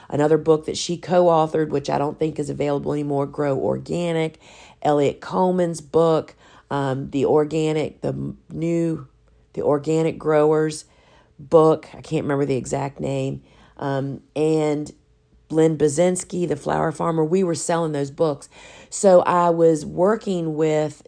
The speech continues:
Jessica's then editor, publisher, which, um,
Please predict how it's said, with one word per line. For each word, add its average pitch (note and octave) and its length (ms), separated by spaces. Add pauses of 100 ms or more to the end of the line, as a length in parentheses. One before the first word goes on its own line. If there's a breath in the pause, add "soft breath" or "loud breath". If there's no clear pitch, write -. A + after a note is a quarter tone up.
Jessica's D#3+ 840
then E3+ 480
editor, C#3 640 (400 loud breath)
publisher, D#3 720
which, D3+ 420 (300 loud breath)
um, C#3+ 300